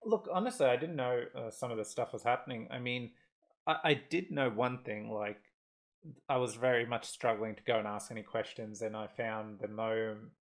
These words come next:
uh, I don't know, I lost my username, and I just could not be bothered signing up to another thing. Given everyone's transitioned into Discord, and it's so much easier to just pop in and out and get the questions answered. So, um,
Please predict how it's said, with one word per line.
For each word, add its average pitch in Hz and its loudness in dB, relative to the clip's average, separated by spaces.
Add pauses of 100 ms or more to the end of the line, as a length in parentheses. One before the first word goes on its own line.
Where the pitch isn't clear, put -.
uh, 120 -4
I - -6
don't 110 -12
know, - -8
I 104 -4
lost 110 -6
my 101 -10
username, 117 -2
and 110 -6
I 90 -14 (140)
just - -4
could 98 -16
not 98 -12
be 101 -6
bothered 98 -6
signing 101 -6
up 95 -10
to 101 -6
another 98 -6
thing. 104 -6 (440)
Given 131 4 (100)
everyone's 120 2
transitioned 113 -2
into 104 -6
Discord, 113 0
and 107 -2
it's 104 -6
so 117 -2
much 110 -6
easier 107 -2
to 101 -6
just - -10
pop - -6
in 107 -6
and 104 -6
out 101 -6
and 101 -12
get 107 -6
the - -20
questions 107 -6
answered. 107 -6
So, 113 0 (580)
um, 117 2